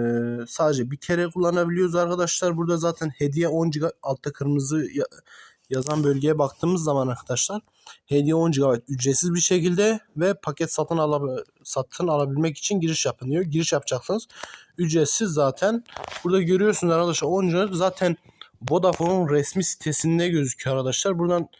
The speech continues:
aynı şekilde size vereceğim linkten girin, bakın nasıl olduğunu.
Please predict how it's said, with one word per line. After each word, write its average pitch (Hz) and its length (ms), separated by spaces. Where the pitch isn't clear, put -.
aynı 170 200
şekilde 165 240
size 180 220
vereceğim 165 520
linkten 170 400
girin, 165 400
bakın 165 280
nasıl 131 260
olduğunu. 139 460